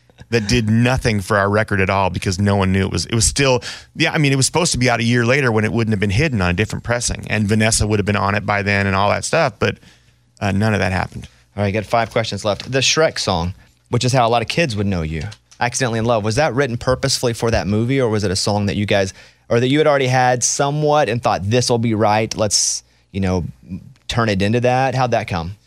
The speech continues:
Speaker 1: No, that was written for the movie. I, I got a call about doing it. I went over to, uh, you know, DreamWorks, Amblin, Spielberg studio there, and I sat with the director and Michael Austin, I think, and they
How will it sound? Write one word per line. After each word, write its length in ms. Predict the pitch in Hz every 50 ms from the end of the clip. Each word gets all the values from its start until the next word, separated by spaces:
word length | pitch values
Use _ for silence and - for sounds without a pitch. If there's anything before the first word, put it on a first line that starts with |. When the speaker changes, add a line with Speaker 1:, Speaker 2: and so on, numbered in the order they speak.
| _ _ -
Speaker 1:
No, 140 | 117 135 143
that 80 | 151 156
was 120 | 175 131 131
written 180 | 165 147 -
for 140 | 127 - 147
the 60 | 123 120
movie. 360 | 113 123 135 127 117 104 -
I, 140 | - 110 - -
I 80 | - 120
got 180 | 117 139 139
a 40 | 139
call 280 | - - 127 123 123 127
about 260 | 123 107 113 107 104
doing 300 | 98 110 113 113 110 107
it. 160 | 110 110 104 - _ _ _ _ _ _ _ _ _ _ _ -
I 80 | 107
went 260 | 110 110 - 110 -
over 240 | 107 113 107 98 110 98
to, 320 | - - 110 104 98 - - -
uh, 240 | 98 95 90 90 85
you 80 | 90 92
know, 200 | 90 82 82 - - _ _ _ -
DreamWorks, 460 | - 113 110 110 110 107 107 - - -
Amblin, 480 | 101 98 101 101 98 101 101 101 101 - - _
Spielberg 560 | - - - - - - 110 110 101 104 98 -
studio 360 | - - 104 98 104 104 101
there, 260 | 98 101 98 95 95
and 140 | 87 87 82 - _ _ _ _ _ _ _ _ _ _ _ _ _ _ _ _ _ _ _ _
I 100 | - 110
sat 200 | 104 - 117 113
with 80 | 113 101
the 60 | 107
director 640 | 101 104 110 107 110 117 110 - - 117 110 110 110
and 340 | 107 101 101 98 92 90 - -
Michael 360 | - 98 104 107 - 104 95
Austin, 400 | 95 95 98 98 - - - 98
I 60 | 95
think, 260 | 95 - - 104 98 107
and 100 | 107 113
they 160 | 135 127